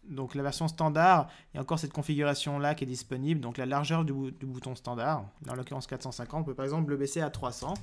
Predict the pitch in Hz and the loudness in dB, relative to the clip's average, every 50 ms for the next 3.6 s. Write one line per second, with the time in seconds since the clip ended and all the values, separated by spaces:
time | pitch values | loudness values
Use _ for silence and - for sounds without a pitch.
0 | - - - - - - - - - - - 135 123 127 123 131 139 156 156 160 | -10 -14 -18 -20 -20 -20 -20 -18 -14 -10 -10 -8 -6 -6 -4 2 2 2 2 2
1 | 147 135 139 139 - 139 135 139 - - 120 113 - - 156 165 180 170 - 104 | 0 -2 -4 -4 -4 -4 -6 -6 -6 -6 -8 -8 -4 -2 -2 -2 -2 -2 -4 -8
2 | - - - - - 104 101 101 104 104 104 - 120 113 110 117 135 135 - - | -12 -16 -20 -12 -8 -6 -4 -4 -4 -6 -8 -8 -10 -8 -6 -6 -6 -8 -8 -8
3 | - 131 127 123 117 - 120 107 - - 107 - | -8 -6 -6 -6 -6 -8 -8 -8 -10 -12 -14 -14